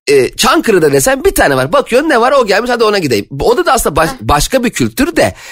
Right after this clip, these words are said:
Speaker 1: alternatifler çoğalırsa içerikler daha kalite olur. Ge-, gerçekten yani, e, az önce mesela şey demiştim ya, e, iki arkadaş evlendi diye.
Speaker 2: Hı hı.
Speaker 1: Mesela onu bir tamamla ön,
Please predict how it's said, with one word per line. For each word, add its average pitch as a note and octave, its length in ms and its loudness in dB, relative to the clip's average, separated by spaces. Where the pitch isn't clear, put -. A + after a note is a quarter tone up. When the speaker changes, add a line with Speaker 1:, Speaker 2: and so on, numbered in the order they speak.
Speaker 1:
alternatifler D#3+ 680 0
çoğalırsa D#3+ 600 0
içerikler D#3 560 -2
daha B2+ 200 -2
kalite A#2+ 260 -2
olur. F#2 160 0
Ge-, E2 220 -8
gerçekten A2+ 520 -2
yani, F2+ 280 -2
e, F#2+ 340 4
az A2 180 0
önce B2+ 360 2
mesela A2+ 460 0
şey A#2+ 240 0
demiştim D3 340 2
ya, G2+ 160 2
e, F2 600 0
iki A#2+ 220 -2
arkadaş A2 320 0
evlendi G2+ 600 0
diye. F2 200 -2
Speaker 2:
Hı G#3 60 0
hı. F3+ 300 2
Speaker 1:
Mesela - 280 -2
onu C3+ 300 2
bir A2+ 100 -4
tamamla D3 300 2
ön, D3 180 2